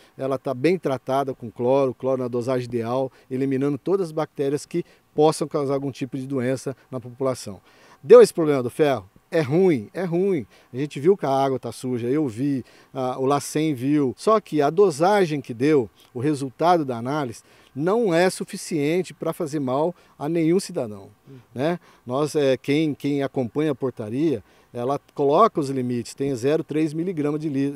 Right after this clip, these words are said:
Speaker 1: é, de, de ferro por litro de água, né? Porém, ela tem um destaque na, no artigo trinta e oito da portaria, que fala,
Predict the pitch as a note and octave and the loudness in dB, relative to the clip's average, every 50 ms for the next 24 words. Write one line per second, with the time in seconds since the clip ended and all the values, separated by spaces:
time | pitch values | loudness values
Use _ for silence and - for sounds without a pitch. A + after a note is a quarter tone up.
0 | C#3 B2+ B2+ B2 A#2+ A#2 A#2 A#2 A#2+ B2 - - D3+ - A2+ A#2 A#2+ A#2 - - | -2 -2 0 0 0 0 -2 -4 -6 -12 -14 -16 -14 -10 -6 -6 -6 -6 -4 -2
1 | C#3 C#3 C#3+ C#3 C#3+ C3 - F#3+ G3 F3+ D#3+ D#3+ F3 F#3 E3+ - C3 A#2 A#2 A#2 | -2 0 0 -2 -4 4 6 8 8 8 8 6 4 2 0 -4 -8 -8 -8 -8
2 | G#2+ G#2 G2 F#2+ G2 F2+ _ _ _ _ _ _ _ - C3 D3 E3 D#3 D3+ - | -8 -10 -14 -18 -20 -20 _ _ _ _ _ _ _ -4 -4 -4 -4 -6 -10 2
3 | _ - G#3 F#3+ E3+ F3 G3+ A3 G#3 D#3+ B2+ G#2 - _ _ - - _ - D#3+ | _ 10 10 12 12 10 10 8 6 4 2 -2 -8 _ _ -20 -20 _ -4 0
4 | E3 G#3 G#3+ F#3 _ - F#3 G#3 A3 G#3 F3+ F3 D3+ C#3 A#2 - - D3 D3 D3+ | 2 2 2 0 _ 2 2 4 4 4 4 2 0 -2 -4 -4 -2 0 2 2
5 | D3+ - - C3 B2 A#2 A2+ A2+ A2+ B2 C3 B2 A#2 - - D3 C3 A#2+ - B2+ | 0 0 -4 -8 -8 -8 -8 -8 -6 -4 -4 -4 -4 -6 -8 -10 -8 -8 -8 -10
6 | A#2+ - B2+ A#2+ B2 B2 A#2+ G2+ - A#2 A2 - A2+ G#2 A2 C#3 F3+ F3+ C#3 G#2+ | -8 -6 -4 -4 -4 -4 -6 -8 -10 -10 -10 -10 -10 -6 -2 0 0 0 0 -2
7 | - _ - - _ _ _ - G#3 - - - D#3 D#3+ F3 E3 C#3+ A#2+ G#2 | -4 _ -20 -20 _ _ _ -8 -8 -6 -2 2 6 6 6 6 4 2 -4